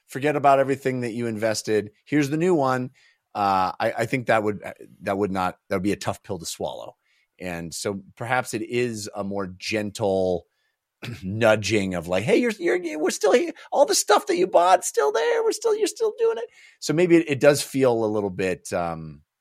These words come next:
necessary in order to, uh, ease that transition and, and give a little, uh, Venn diagram overlap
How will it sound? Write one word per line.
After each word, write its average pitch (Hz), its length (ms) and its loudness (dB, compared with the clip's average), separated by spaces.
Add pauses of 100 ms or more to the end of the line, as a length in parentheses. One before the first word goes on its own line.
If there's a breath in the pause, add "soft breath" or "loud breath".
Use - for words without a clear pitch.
(520)
necessary 107 1000 -4 (140)
in 98 140 -10
order 90 240 -4
to, 82 500 -6
uh, 76 280 -2 (480)
ease 151 400 2
that 107 200 4
transition 92 640 -2
and, 85 200 -4
and 87 200 -6
give 92 140 0
a 92 40 0
little, 85 340 -2
uh, 80 220 0
Venn 92 320 2
diagram 85 500 0
overlap 76 640 -4